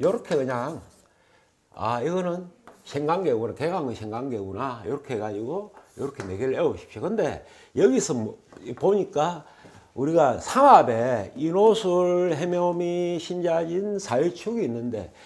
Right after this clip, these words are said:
이 화계고 묘지고 고지라 그랬어요. 고. 그 지금 제일 그 보면은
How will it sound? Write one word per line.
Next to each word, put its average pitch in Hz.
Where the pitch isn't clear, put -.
이 -
화계고 165
묘지고 147
고지라 151
그랬어요. 107
고. 95
그 160
지금 202
제일 240
그 165
보면은 170